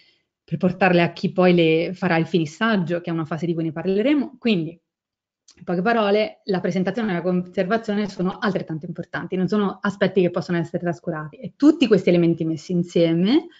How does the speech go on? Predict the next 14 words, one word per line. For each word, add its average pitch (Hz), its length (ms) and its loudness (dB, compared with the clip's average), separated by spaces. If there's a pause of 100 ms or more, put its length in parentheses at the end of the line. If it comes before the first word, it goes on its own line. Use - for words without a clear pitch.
(140)
fanno 190 220 2
sì 190 160 2
che 185 100 2
le 165 100 2
stampe 175 600 0
normali 165 800 4
si - 160 -6
rovinano 185 580 0 (160)
e - 80 -6
le 170 80 0
stampe 170 480 -4
fine 240 260 2
art 147 500 -4
no. 262 300 2